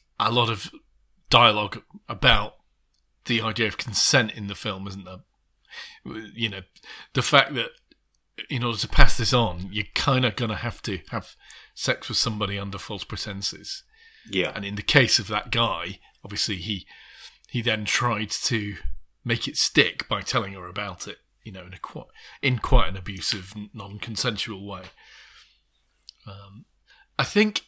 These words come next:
Speaker 1: though, it's also to do with the shame that attaches to victims of sexual abuse. It,
Speaker 2: Ah.
Speaker 1: people, I think if it speaks to people in this sense, it, it, it speaks to people who might feel this, and they may see,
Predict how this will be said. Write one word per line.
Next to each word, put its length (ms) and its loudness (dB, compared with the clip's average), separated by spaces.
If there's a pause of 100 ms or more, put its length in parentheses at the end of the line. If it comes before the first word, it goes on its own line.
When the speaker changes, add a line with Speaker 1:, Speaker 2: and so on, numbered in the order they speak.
(380)
Speaker 1:
though, 240 6
it's 160 6
also 360 4
to 180 0
do 180 8
with 120 4
the 80 2
shame 640 4
that 120 -4
attaches 840 -4
to 100 -6
victims 540 -8
of 80 -10
sexual 380 -6
abuse. 580 -10 (1300)
It, 100 -8
Speaker 2:
Ah. 360 -8
Speaker 1:
people, 380 2 (1300)
I 40 2
think 260 6
if 120 8
it 100 2
speaks 320 2
to 100 -6
people 300 4
in 100 4
this 140 0
sense, 580 -2 (100)
it, 180 -6 (160)
it, 140 -8 (100)
it 140 -2
speaks 280 2
to 100 -2
people 340 0
who 140 2
might 340 -4
feel 320 -2
this, 440 -6 (100)
and 220 -4
they 120 -2
may 260 -6
see, 520 -2